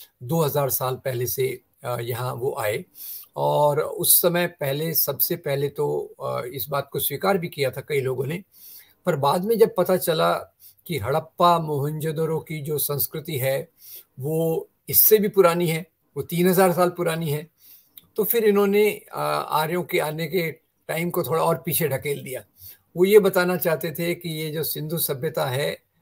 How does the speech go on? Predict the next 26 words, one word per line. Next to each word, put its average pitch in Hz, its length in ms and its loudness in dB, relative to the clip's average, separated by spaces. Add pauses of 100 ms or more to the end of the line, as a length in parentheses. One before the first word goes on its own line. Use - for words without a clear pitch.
(280)
ये 175 180 8
भी 202 180 4
आर्य 165 300 4
सभ्यता 147 420 -2
का 160 140 -2
भाग 117 320 -6
है। 92 180 -14 (500)
अब 185 260 0 (280)
वैसे 123 340 -6
तो 165 160 -4
खैर 156 400 0
इनको 151 300 -6
हर 131 100 0
एक 147 160 -2
चीज़ 143 220 -6
पे 160 60 -4
अपना 151 260 -2
दावा 139 300 0
करना 143 360 -8
था, 139 360 -6
वो 135 160 -4
प्रॉब्लम, 143 400 -6 (640)
पर 180 140 4 (460)
समस्या 185 440 4
ये 185 180 8
है 135 300 -2